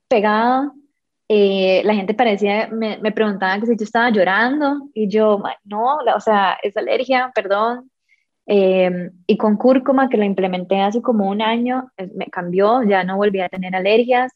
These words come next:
A nivel, em, intestinal, me ha cambiado demasiado, ya no volví a tener intolerancias con todo lo que les vengo explicando, ¿verdad? Las tres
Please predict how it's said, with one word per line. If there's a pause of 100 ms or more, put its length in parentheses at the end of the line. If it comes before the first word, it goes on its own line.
(400)
A
nivel,
em,
intestinal, (300)
me
ha
cambiado
demasiado,
ya
no
volví
a
tener
intolerancias
con
todo
lo
que
les
vengo
explicando,
¿verdad?
Las
tres